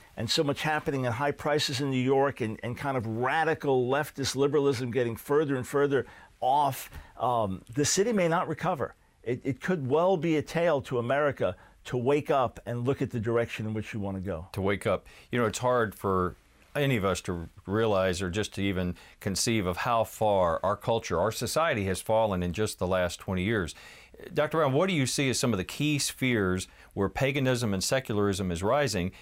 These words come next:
Speaker 2: and where do you see the battle shifting if the Lord stays his coming another twenty, thirty, or forty years here in America?
Speaker 1: Yes, so there are a few things to look at.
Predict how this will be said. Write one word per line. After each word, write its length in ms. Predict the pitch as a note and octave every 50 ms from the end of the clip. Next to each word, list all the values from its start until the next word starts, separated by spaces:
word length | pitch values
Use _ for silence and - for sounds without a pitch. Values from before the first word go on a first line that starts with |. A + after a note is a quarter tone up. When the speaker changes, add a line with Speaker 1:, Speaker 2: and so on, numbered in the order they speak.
| - - - -
Speaker 2:
and 160 | A2+ A#2+ B2
where 100 | F3+ G3
do 80 | G#3+
you 80 | F#3+ E3
see 200 | - - D#3+ D3+
the 100 | C3+ A#2
battle 320 | G#2+ C3+ B2+ B2 A2+ G#2
shifting 580 | - - - - - - - - F2+ D2 C#2+ D2 - _ _ -
if 120 | - A#2+ -
the 60 | B2
Lord 300 | A2 A#2 A#2+ A#2+ A2+ -
stays 300 | - - D3 E3+ E3 B2
his 120 | G#2 F2+
coming 300 | - - G2 F2+ F2 D#2
another 320 | C#2 F#2+ A#2 A#2+ G#2+ G2+ F#2
twenty, 420 | - - - B2 A2+ G2+ E2 C#2+
thirty, 320 | D2 - B2+ B2+ G#2+ F#2 F#2+
or 60 | F2+
forty 340 | - - A2 G2 F#2 F2 E2
years 360 | D#2+ D#2 C#2+ B1+ C2 - -
here 200 | A#2 A2+ G#2+ G2+
in 60 | G2
America? 480 | G2 G2+ A2 A#2+ A2+ E2 - - - - - - - - - - - - - _ _ -
Speaker 1:
Yes, 200 | B2 A2+ G#2+ -
so 180 | - D3 C3+
there 200 | B2 D3 D#3+ D#3+
are 120 | D3 C3+ -
a 120 | G#2+ A#2+
few 280 | - - - - G3+ G#3
things 360 | F#3+ - F3 D#3+ C#3+ C3+ -
to 140 | - - B2+
look 220 | A2+ A2+ A2 -
at. 260 | - F#2 F2 E2 D#2+